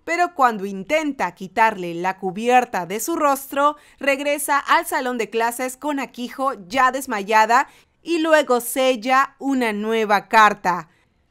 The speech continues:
Al acabar la escuela y ya en su casa, Sakura le explica lo sucedido a los guardianes.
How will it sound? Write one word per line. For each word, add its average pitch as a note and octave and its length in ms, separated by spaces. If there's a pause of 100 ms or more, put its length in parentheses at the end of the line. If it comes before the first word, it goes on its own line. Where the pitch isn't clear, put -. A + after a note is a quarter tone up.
(200)
Al F#4 200
acabar A#3 500
la A3+ 80
escuela B3 680
y A#3 140
ya A3+ 240
en A#3+ 100
su - 220
casa, C#4+ 540
Sakura C#4 500
le C#4 80
explica B3 600
lo B3 160
sucedido A3 680
a G3+ 140
los F#3+ 260
guardianes. A#3+ 800